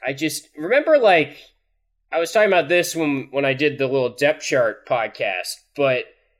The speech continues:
Courtney Jackson had that one great spring, and he rose up the depth chart, and it was like, "Oh, Courtney Jackson. I'll focus on him. I'll see what he's got."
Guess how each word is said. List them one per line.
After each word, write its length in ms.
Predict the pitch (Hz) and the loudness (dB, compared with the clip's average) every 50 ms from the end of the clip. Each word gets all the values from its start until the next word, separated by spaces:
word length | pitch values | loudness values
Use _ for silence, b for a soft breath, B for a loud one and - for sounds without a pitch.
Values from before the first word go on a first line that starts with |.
| _ _ _ _ _ _ _ _ _ _ _ _ | _ _ _ _ _ _ _ _ _ _ _ _
Courtney 360 | - - 233 240 226 247 226 | 0 4 4 4 4 2 0
Jackson 480 | 165 - 175 185 185 - - 170 143 113 | 2 2 2 2 2 0 0 -4 -4 -2
had 200 | - 139 151 135 | 0 -2 0 2
that 200 | 156 143 - 143 | 0 0 0 0
one 280 | 151 170 180 175 160 | 2 4 4 4 4
great 400 | 139 127 123 135 147 156 156 156 | 0 -2 0 0 2 2 2 0
spring, 480 | - - - - 147 143 131 107 87 - - _ _ - | -4 -8 -4 0 2 2 2 2 -2 -6 -14 _ _ -6
and 140 | 135 143 | -4 -2
he 100 | 151 180 180 | 0 0 2
rose 260 | 170 180 180 165 170 | 4 4 4 4 4
up 120 | 175 147 - | 0 0 0
the 60 | 156 | -2
depth 260 | 135 147 147 143 147 | 0 2 0 0 0
chart, 180 | - 156 135 120 | 0 0 0 0
and 80 | 120 | 0
it 40 | 131 | -2
was 120 | 139 143 165 | -4 0 2
like, 140 | 170 170 165 - | 0 0 0 0
"Oh, 240 | 214 294 320 262 - - | 2 4 4 4 4 2
Courtney 260 | - 220 240 233 233 | 2 2 2 2 0
Jackson. 480 | 190 165 185 220 269 - - - 135 - - _ _ _ - | 0 2 2 2 2 0 -4 -8 -8 -10 -12 _ _ _ -6
I'll 100 | - 160 | -4 -4
focus 400 | 185 - 220 202 - 196 185 - | -2 0 0 0 2 0 0 2
on 180 | 202 180 170 147 | 2 2 2 2
him. 220 | 143 185 220 190 170 | 2 2 2 4 2
I'll 100 | 147 135 | 2 0
see 160 | - - 165 | 0 -2 -2
what 160 | 160 160 147 | 0 0 -2
he's 200 | 160 190 202 - | -2 -4 -6 -2
got." 320 | - 151 127 107 95 95 | 0 0 0 0 -2 -6